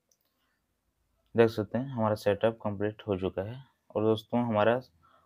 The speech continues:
problem software का ही है, तो हमारा काम complete हो चुका है। दोस्तों, हमारा mobile तो complete हो चुका है और आपका भी ऐसा problem आए तो आपको दो step आपको हमेशा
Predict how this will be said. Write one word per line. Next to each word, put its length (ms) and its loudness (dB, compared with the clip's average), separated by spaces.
problem 380 6
software 400 0
का 140 2
ही 200 0
है, 160 0
तो 340 0
हमारा 200 2
काम 260 -4
complete 380 -2
हो 100 -2
चुका 260 0
है। 120 -8
दोस्तों, 360 2
हमारा 220 6
mobile 300 6
तो 120 2
complete 360 0
हो 100 0
चुका 240 0
है 180 -4
और 400 2
आपका 300 -4
भी 140 0
ऐसा 240 -2
problem 400 0
आए 180 2
तो 180 -4
आपको 500 2
दो 240 6
step 420 -2
आपको 420 -2
हमेशा 380 4